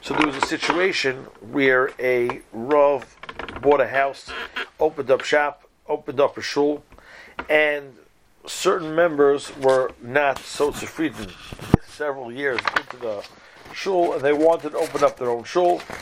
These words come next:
and when they did that, they destroyed the first minyan. And Ramesh over there discusses about whether their tinus on the first minyan were founded or unfounded, and since Ramesh felt that their tinus were unfounded,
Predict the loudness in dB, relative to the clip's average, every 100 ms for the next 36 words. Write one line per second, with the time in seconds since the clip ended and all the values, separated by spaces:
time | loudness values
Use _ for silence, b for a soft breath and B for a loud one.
0 | -8 -6 0 4 4 2 0 2 2 0
1 | -8 2 4 6 4 -2 -14 -10 -4 -4
2 | -6 -12 -12 -10 0 4 4 0 -12 B
3 | B _ 2 4 4 0 -6 -2 0 0
4 | -2 -2 -2 -8 B B B B B 2
5 | 2 2 2 2 2 0 0 2 0 0
6 | 2 2 2 -2 0 4 4 4 2 0
7 | -6 -4 -4 2 0 0 0 -2 0 -4
8 | 0 0 2 2 2 0 -4 -4 -4 -4
9 | 0 2 2 0 -6 B B B B -4
10 | -4 -4 -6 -4 -2 2 2 0 -4 2
11 | 4 2 -2 -2 -2 -2 -2 -2 0 -2
12 | -2 -2 -2 2 0 0 2 2 4 2
13 | 0